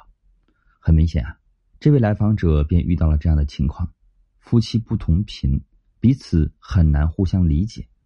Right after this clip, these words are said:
互相体谅、互相包容。那么遇到这样的情况该怎么办呢？难道只有离婚一条路可以走吗？我的建议是这样啊：首先尽可能的挽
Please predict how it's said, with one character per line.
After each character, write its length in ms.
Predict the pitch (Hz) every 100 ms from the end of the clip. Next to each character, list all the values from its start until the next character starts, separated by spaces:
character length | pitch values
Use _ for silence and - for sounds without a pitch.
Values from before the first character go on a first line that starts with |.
| _
互 180 | _ 95
相 240 | 82 101 113
体 240 | - -
谅、 180 | 82 85 - _ _
互 180 | 95
相 180 | 87 80
包 180 | 76 95
容。 140 | - _ _ _ _ _ _ _ _ -
那 60 | 160
么 100 | -
遇 100 | 160
到 160 | 151
这 120 | 120
样 80 | 135
的 100 | 110
情 160 | 87 90
况 220 | 98 92
该 100 | 92
怎 140 | 87 69
么 80 |
办 180 | 71 80
呢？ 100 | 76 - _ -
难 120 | 87
道 160 | 87
只 200 | 80 -
有 160 | 87 78
离 200 | 71 78
婚 320 | 80 98 92 101 -
一 100 | 107
条 220 | 82 76
路 140 | 76
可 160 | 80 73
以 20 |
走 160 | - -
吗？ 80 | - _ _ _ _ _ _ _ -
我 80 | 92
的 80 | 82
建 160 | 87
议 40 | 80
是 120 | 80
这 180 | - 76
样 80 |
啊： 140 | 76 85
首 180 | - 82
先 260 | 110 113
尽 220 | 113 110
可 160 | 90 78
能 140 | 76
的 80 | 82
挽 120 | 78